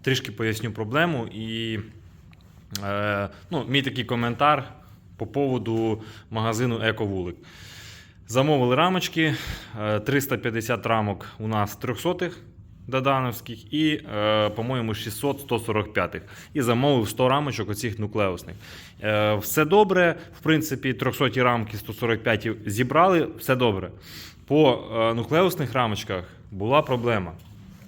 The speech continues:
Вона заключалась в чому? Е, ось зараз візьму рамочки. Вона заключалась в тому, е, ну, це всі рамки брали з єврозамком, верх-низ, все як положено. От. Верх-низ, єврозамок.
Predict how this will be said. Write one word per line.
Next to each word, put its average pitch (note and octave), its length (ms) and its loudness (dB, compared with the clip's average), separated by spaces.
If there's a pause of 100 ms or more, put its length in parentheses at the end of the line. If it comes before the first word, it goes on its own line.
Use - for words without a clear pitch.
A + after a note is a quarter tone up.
(420)
Вона A2 260 0
заключалась B2 640 0
в - 40 -16
чому? A2+ 260 0 (1400)
Е, A#2+ 320 -2 (240)
ось G#2+ 60 -6
зараз G#2+ 260 -2
візьму - 380 6
рамочки. C3+ 380 -4 (440)
Вона C#3 240 -4
заключалась C3 640 -2
в A#2 60 -6
тому, G3+ 460 0 (520)
е, A2+ 420 0
ну, D3+ 120 -2
це D#3 200 0
всі D3 440 0
рамки A#2+ 460 0
брали A2+ 340 2
з G2+ 120 -8
єврозамком, A2+ 760 0 (120)
верх-низ, A#2+ 720 -2
все A#2 180 -2
як A2 140 -2
положено. F#2 540 -2
От. F2+ 100 -10 (640)
Верх-низ, B2 460 -2
єврозамок. G#2+ 540 -2